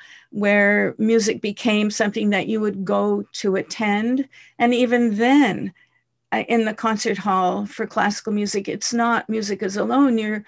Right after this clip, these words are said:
you're there in the concert hall. It's a particular setting. You are going there to be with other people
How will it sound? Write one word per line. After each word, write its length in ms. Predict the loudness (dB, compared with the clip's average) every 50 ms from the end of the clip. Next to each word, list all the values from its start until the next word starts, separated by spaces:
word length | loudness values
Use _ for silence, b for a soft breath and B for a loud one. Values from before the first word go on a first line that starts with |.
| B B B B B
you're 200 | 2 4 4 4
there 400 | 4 4 4 4 4 4 2 2 2 0
in 220 | 2 2 4 2
the 60 | 2
concert 480 | 2 2 4 6 6 6 4 2 0 0
hall. 300 | 0 0 0 2 2 2
It's 180 | 0 0 0 0
a 120 | 0 0
particular 520 | 0 0 0 2 0 0 0 0 -2 -2
setting. 480 | -2 0 2 2 2 2 2 -2 -4 -6 B B B B B
You 240 | 0 2 4 4 4
are 140 | 4 2 2
going 420 | 2 2 2 2 2 2 0 2
there 440 | 2 2 2 4 4 2 2 0 b b b _ _
to 120 | -2 0 0
be 360 | 0 0 0 0 2 2 0
with 200 | 0 -2 -2 0
other 280 | 0 0 0 0 -2 -4
people 560 | -4 -6 -6 -6 -4 -6 -6 -6 -6 -8